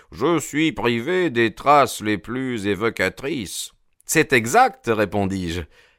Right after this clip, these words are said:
Elle a été nettoyée avant de m'être remise. » En moi-même,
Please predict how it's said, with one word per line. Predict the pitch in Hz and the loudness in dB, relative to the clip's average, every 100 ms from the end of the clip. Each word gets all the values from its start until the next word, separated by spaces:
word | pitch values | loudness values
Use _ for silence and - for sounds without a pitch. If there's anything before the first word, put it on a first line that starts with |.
| _ | _
Elle | 113 | 2
a | 120 | 4
été | 110 139 | 2 2
nettoyée | 139 120 120 127 185 180 | 0 2 2 2 2 4
avant | 120 117 151 | 2 4 2
de | 131 | 2
m'être | 135 131 135 | 2 0 0
remise. » | 123 135 127 104 76 60 - _ _ _ _ _ _ | 0 2 2 0 -4 -12 -18 _ _ _ _ _ _
En | - | -8
moi-même, | 82 85 117 131 104 | -4 -2 2 2 2